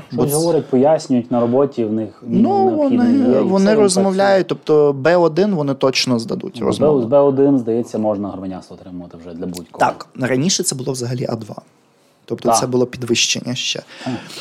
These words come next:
Speaker 2: стандартів. Бо тут, якщо ми згадаємо Литву, Латвію, Естонію, то там треба здати обов'язково мовний іспит, і він точно вищий, ніж А два.
Speaker 1: <laughs>
Speaker 2: М, і я вважаю,
Speaker 1: Плюс
Speaker 2: це
Speaker 1: в Литві,
Speaker 2: правильно.
Speaker 1: в Литві, до речі, десять років ти маєш прожити, щоб отримати громадянство,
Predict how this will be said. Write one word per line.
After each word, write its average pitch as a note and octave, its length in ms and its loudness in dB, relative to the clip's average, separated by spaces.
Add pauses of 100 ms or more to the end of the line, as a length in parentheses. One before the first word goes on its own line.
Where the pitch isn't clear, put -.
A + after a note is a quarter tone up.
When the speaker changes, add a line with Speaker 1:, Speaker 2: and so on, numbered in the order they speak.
(240)
Speaker 2:
стандартів. - 840 0
Бо B2+ 200 -2
тут, C3 180 2
якщо C#3 260 0
ми C3 120 0
згадаємо A#2 800 -2
Литву, A#2 360 -2
Латвію, A2+ 480 0
Естонію, G#3+ 480 -4
то - 80 -8
там C#3+ 240 -2
треба - 320 -2
здати - 320 -4
обов'язково A2 600 -4
мовний A2+ 440 -4
іспит, F3+ 480 -4
і A#2+ 60 0
він B2 140 0
точно C3 360 -2
вищий, A2+ 400 -4
ніж A#2 320 -2
А - 40 -12
два. - 260 -10 (540)
Speaker 1:
<laughs> D3+ 60 2 (800)
Speaker 2:
М, B2+ 540 2
і C3+ 60 2
я C3+ 80 4
вважаю, C#3 260 4
Speaker 1:
Плюс - 80 0
Speaker 2:
це A#2 60 2
Speaker 1:
в - 20 2
Литві, C3+ 180 4
Speaker 2:
правильно. D3+ 280 2
Speaker 1:
в B2+ 120 0
Литві, D#3+ 420 0
до A2+ 160 -2
речі, G2 440 -2
десять G2 480 0
років A#2 300 2
ти - 100 -8
маєш A2 220 -2
прожити, C#3 500 -2
щоб D#3+ 180 -8
отримати D#3 340 -6
громадянство, D3 600 -2